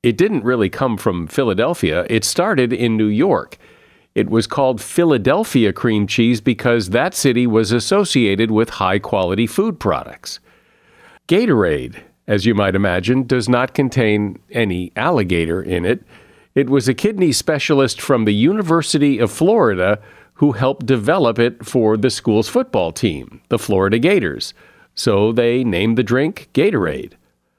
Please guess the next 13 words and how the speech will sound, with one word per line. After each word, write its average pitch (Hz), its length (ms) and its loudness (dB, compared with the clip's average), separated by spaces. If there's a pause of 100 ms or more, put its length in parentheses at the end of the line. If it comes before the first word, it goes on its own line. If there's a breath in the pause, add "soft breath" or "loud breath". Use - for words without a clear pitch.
(120)
The 110 140 0
product 214 540 -2
name 123 360 2
Spam 110 800 -2 (180)
was 90 160 -4
chosen 120 500 0
for 104 140 -2
the 92 100 0
canned 120 400 -2
meat 135 260 0
from 143 320 -4
a 135 120 -2
contest. - 840 -4